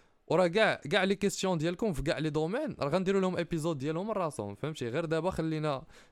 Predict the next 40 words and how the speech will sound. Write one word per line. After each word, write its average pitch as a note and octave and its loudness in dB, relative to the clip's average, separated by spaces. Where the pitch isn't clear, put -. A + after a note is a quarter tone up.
بدينا C#3+ -2
الهضره C3+ 2
على A#2+ 0
ريليشن C3+ -2
شيبس، E3 -2
غادي C3 -2
نكملوا B2 -4
في A2 -8
ريليشن - -8
شيبس. - -14
وليبيزود B2 -2
جاي B2 0
تكون C3+ -6
شي - -8
حاجه A#2+ -2
اخرى، D#3+ -2
وليبيزود C#3 -2
اللي B2 -4
موراه A#2 -2
تكون A#2 -6
شي A2+ -6
حاجه A2 -4
اخرى، F3 -4
تنجاوبوا C3 -4
على A2+ -4
كاع G#2+ -4
لي G2+ -6
كيسيون G2+ -8
ديالكم. - -10
أه، B2+ 0
تا، D3 -4
تا، C#3 -8
تا، C3+ -8
تا. C#3 -8
اوكي، C#3 -4
نبداو A#2+ -2
باول C3 -4
كيسيون. F3+ -8
<laughs> - -14
كيسيون A2 -6